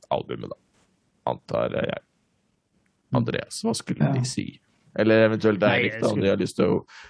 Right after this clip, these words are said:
Speaker 1: kommentere noe.
Speaker 3: Har du begynt med dino? Ja, ja.
Speaker 2: <laughs>
Speaker 3: Da skal jeg
Speaker 2: Skal jeg si noe?
Speaker 3: begynne med, da skal, ja, si noe.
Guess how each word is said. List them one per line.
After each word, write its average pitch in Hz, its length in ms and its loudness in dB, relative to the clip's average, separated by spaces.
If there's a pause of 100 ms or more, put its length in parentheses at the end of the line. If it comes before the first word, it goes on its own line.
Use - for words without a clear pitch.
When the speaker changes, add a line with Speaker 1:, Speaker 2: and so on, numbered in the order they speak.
(120)
Speaker 1:
kommentere 107 500 2
noe. 110 220 2 (1040)
Speaker 3:
Har 127 100 8
du 135 80 8
begynt 147 220 6
med 117 220 6
dino? 127 460 4 (240)
Ja, 151 180 4
ja. 107 60 -6
Speaker 2:
<laughs> - 100 -6 (1200)
Speaker 3:
Da 151 80 6
skal 139 60 8
jeg - 0 -
Speaker 2:
Skal - 0 -
jeg - 0 -
si 143 60 6
noe? 147 100 10
Speaker 3:
begynne 143 180 6
med, 127 140 4
da 147 80 4
skal, - 220 -10 (360)
ja, 147 140 6 (500)
si 135 160 2
noe. 117 200 -6